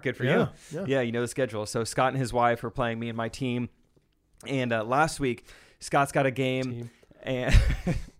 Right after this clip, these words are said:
Speaker 1: Scott's got a game, and, uh, then he's got, like, a little off time. So then he's watching us play. And so uh, I'm telling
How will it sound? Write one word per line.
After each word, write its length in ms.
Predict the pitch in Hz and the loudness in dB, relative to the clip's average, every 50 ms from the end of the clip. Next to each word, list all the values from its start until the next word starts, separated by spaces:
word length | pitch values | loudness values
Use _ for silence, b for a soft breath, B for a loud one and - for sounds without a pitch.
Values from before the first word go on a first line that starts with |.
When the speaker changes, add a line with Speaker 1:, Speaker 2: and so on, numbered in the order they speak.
| - - - _ _ B B B B B B B B | -20 -20 -20 _ _ B B B B B B B B
Speaker 1:
Scott's 240 | - - 175 175 - | -2 0 0 2 4
got 100 | 202 170 | 2 2
a 40 | |
game, 280 | 147 156 165 151 147 147 147 | 2 2 0 0 0 -2 -2
and, 420 | 135 135 135 131 127 123 120 113 | -2 -2 -2 -2 -2 -4 -4 -2
uh, 360 | 123 117 113 113 113 110 107 107 b b b b b b | -2 -2 0 -2 -2 -4 -4 -6 b b b b b b
then 120 | - 151 147 | -2 2 2
he's 120 | 139 131 | 2 2
got, 180 | - 143 127 - | 2 0 0 0
like, 140 | 127 - | -2 -4
a 40 | 139 | -2
little 140 | 123 120 117 | -2 -2 -2
off 280 | - - 139 147 147 - | 0 2 2 2 2 0
time. 280 | - 156 143 139 139 135 | 0 0 0 0 -2 -2
So 100 | - 143 | -4 -6
then 120 | 123 131 123 | -6 -4 -4
he's 180 | 123 127 107 | -4 -6 -4
watching 360 | 131 135 123 120 - 123 120 - - | -2 -2 -2 -2 -4 -8 -8 -4 0
us 220 | 135 139 139 - | 0 0 0 -2
play. 340 | - - 120 107 104 104 - b b b b b b b | -6 -4 -4 -4 -4 -6 -10 b b b b b b b
And 180 | - 117 110 | -8 -8 -8
so 520 | - - - 131 117 113 107 107 107 104 - b b b b b b - | -6 -4 -2 0 2 2 0 0 -2 -6 -10 b b b b b b -4
uh, 440 | 113 113 107 104 104 104 101 98 95 110 - _ - | -2 0 0 0 0 -2 -2 -4 -6 -10 -14 _ -4
I'm 120 | 123 120 113 | -4 -4 -2
telling 480 | - 139 127 120 117 113 110 107 107 | 0 0 2 2 2 0 -2 -4 -8